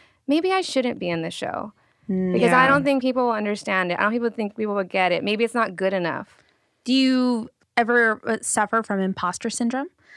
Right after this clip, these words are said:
Speaker 2: Like, feeling like, "Am I an artist, or am I only an artist if people define me that way?"
Speaker 1: Y-, yeah, it's, like, a weird, you know, even, like, pricing my work, I think, is totally weird for me and really hard for me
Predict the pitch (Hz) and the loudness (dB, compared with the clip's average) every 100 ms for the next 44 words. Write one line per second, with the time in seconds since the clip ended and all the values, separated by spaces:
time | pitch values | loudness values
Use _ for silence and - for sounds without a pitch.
0 | - - 196 - 208 202 202 190 185 185 | -20 -8 -8 -4 -2 0 0 2 0 0
1 | - 202 196 196 196 202 202 190 196 214 | -2 0 2 2 2 0 0 4 4 4
2 | 254 - - 214 196 190 - 190 185 180 | 2 0 0 2 2 2 2 0 2 2
3 | 175 190 214 190 - - 190 180 - 170 | 2 2 -2 -6 -8 -6 -4 -4 -2 -2
4 | 175 208 226 247 269 294 247 262 - 277 | 0 0 0 0 0 -2 2 2 2 2
5 | 277 302 - _ _ _ _ _ _ - | 2 -2 -6 _ _ _ _ _ _ -12
6 | - - 269 - 277 349 359 339 277 285 | -10 -2 0 2 4 4 4 2 4 4
7 | 285 285 254 240 240 233 240 247 262 269 | 6 6 2 0 2 4 2 2 2 2
8 | 233 - 196 202 233 233 240 233 233 247 | 0 0 -2 0 -2 0 2 2 2 2
9 | 254 - - 202 202 208 190 190 - 196 | 0 -4 -2 -2 0 -4 -2 -4 -2 0
10 | 196 202 196 196 190 208 196 190 185 185 | 2 2 0 -2 -2 -4 -2 -2 -2 -2
11 | 180 175 180 214 220 - 185 185 214 240 | -2 -4 -2 0 0 0 0 0 -2 -2
12 | 262 277 302 | 0 0 -4